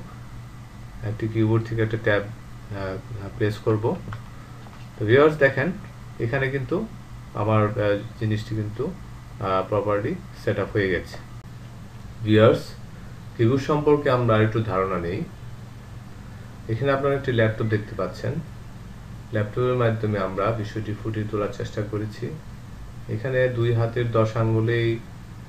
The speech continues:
আমরা ব্যবহার দেখেছি। তো এখন আমরা একটু দেখে নেই কোন আঙ্গুল দিয়ে আপনারা কোন কী ব্যবহার করবেন। বাম হাতের কনিষ্ঠ আঙ্গুল দিয়ে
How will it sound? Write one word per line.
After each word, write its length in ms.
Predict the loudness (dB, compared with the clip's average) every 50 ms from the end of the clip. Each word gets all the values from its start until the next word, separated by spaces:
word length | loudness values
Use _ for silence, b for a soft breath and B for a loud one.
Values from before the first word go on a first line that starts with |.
| -14 -14 -14 -8 -6
আমরা 300 | -6 -2 0 0 0 2
ব্যবহার 340 | 2 0 0 2 0 0 0 -2
দেখেছি। 520 | -2 2 2 2 2 0 -2 -4 -4 -4 -4 -8 -12 -14 -14 -14 -14 -14 -14 -14 -14 -14 -14 -12 -12 -12 -12 -10 -12 -12 -14 -14 -14 -14 -6 -4
তো 60 | -2
এখন 160 | -2 0 2
আমরা 220 | 2 2 4 2 2
একটু 240 | 2 2 0 -2 0
দেখে 320 | 2 2 2 2 2 2
নেই 300 | 2 2 2 2 0 -2 -4 -6 -6 -2
কোন 160 | 0 4 4
আঙ্গুল 340 | 4 4 4 2 2 2 4
দিয়ে 120 | 4 2
আপনারা 340 | 2 2 2 2 2 2 0 0
কোন 200 | -2 -4 -6 -6 -8 -10 -8
কী 60 | -8
ব্যবহার 320 | -4 -2 -2 -2 -2 -2 -4 -4 -6
করবেন। 300 | -6 -6 -4 -4 -4 -2 -4 -4 -6 -8 -12 -14 -12 -12 -10 -10 -8 -8 -10 -10 -12 -12 -10 -8
বাম 280 | 0 2 4 4 6
হাতের 420 | 4 4 2 2 4 4 4 4 2 2 2
কনিষ্ঠ 340 | 2 2 2 2 0 0 2
আঙ্গুল 440 | 2 4 4 4 2 0 -2 -4
দিয়ে 300 | -2 0 0 0 0 0